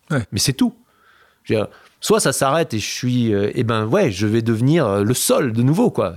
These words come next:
Speaker 2: qui, qui est la source de vie. Euh, et c'est comme ça. Et tant mieux pour, merci pour ces, euh, cinquante ans, soixante ans, whatever.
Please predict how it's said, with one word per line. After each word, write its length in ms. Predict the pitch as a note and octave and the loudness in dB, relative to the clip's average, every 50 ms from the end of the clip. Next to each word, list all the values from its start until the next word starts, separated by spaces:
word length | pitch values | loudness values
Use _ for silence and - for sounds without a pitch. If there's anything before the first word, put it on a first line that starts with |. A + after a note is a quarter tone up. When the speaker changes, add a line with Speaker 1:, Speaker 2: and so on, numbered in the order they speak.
| - _ | -12 _
Speaker 2:
qui, 160 | - - A#2 - | -4 -4 -4 -2
qui 100 | - D3 | -2 -2
est 40 | A#2 | -2
la 100 | G#2+ G#2 | 0 -2
source 260 | - - F#3+ D#3+ A2 | 0 0 0 0 2
de 80 | A2+ C3 | 0 0
vie. 200 | E3+ A3+ A#3+ F#3+ - - - - - - - - _ _ - - | 0 0 0 -2 -4 -8 -16 -20 -20 -20 -20 -20 _ _ -8 -4
Euh, 520 | - A2 A2 G#2 G2 G2+ G2 F#2+ F2+ F#2 - - - - | -2 -2 0 0 -2 -2 -2 -2 -2 -4 -4 -4 -4 -2
et 60 | A#2+ | -2
c'est 120 | - G#2+ | -2 -2
comme 160 | - - F2 | -2 -2 -2
ça. 260 | F#2 - C#4+ E4+ - _ _ _ _ _ _ _ | -2 -2 -2 -4 -8 _ _ _ _ _ _ _
Et 80 | D3 B2+ | -4 -2
tant 180 | - - A#2+ | 0 0 2
mieux 220 | B2 B2 B2+ D#3 F3 | 2 4 4 2 2
pour, 320 | F3 - A#2+ G2 F#2+ F#2 | 0 -2 -2 -2 0 0
merci 380 | F#2 G#2+ A#2+ A2+ - - - F3+ | 0 -2 -2 -2 -2 -2 -2 -2
pour 220 | F3+ - B2 G#2 | -2 -2 -4 -2
ces, 240 | - - G#2 A2 A2+ G2 | 0 0 0 2 2 0
euh, 120 | F#2 F#2+ G2 F2 - - A#2 G2+ | -2 -2 -6 -8 -10 -10 -10 -6
cinquante 420 | - - G2 F2 F2 E2+ - - | -4 -4 -4 -4 -4 -6 -4 -4
ans, 120 | F#2+ B2 D3 | -2 -2 -2
soixante 380 | - - - - - E2+ - | -2 -4 -4 -4 -4 -4 -2
ans, 120 | G#2+ C3 D3+ | -2 0 0
whatever. 400 | A#2 F#2 - G2+ G#2+ D#3+ A#3+ | 0 0 0 0 0 0 0